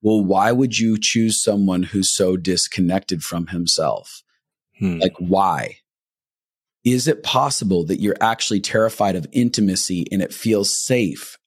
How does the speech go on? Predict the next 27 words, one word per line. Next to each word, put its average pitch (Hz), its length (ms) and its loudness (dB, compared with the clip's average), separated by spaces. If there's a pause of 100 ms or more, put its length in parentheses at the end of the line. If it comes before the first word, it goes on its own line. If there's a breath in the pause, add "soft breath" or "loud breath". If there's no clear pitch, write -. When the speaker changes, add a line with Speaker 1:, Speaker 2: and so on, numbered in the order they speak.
Speaker 1:
actually 117 720 -2 (400 loud breath)
to 104 100 0
find 156 420 2
someone 120 440 2
that's 90 220 -4
not 101 360 2
connected 123 440 -2
to 107 80 -4
themselves? 92 840 -2 (460 loud breath)
And 95 180 2
you 135 240 4
Speaker 2:
Whoa. 165 60 0
Speaker 1:
don't 143 320 0
ha-, 123 260 0
then 107 400 2
you 139 220 2
don't 165 240 0
have 123 320 0
Speaker 2:
Wow. - 80 -6
Speaker 1:
to 120 100 -6
actually, 120 540 0
and 123 200 2
you 135 140 2
can, 123 400 0
you 131 160 -2
can 135 160 -2
complain 135 840 0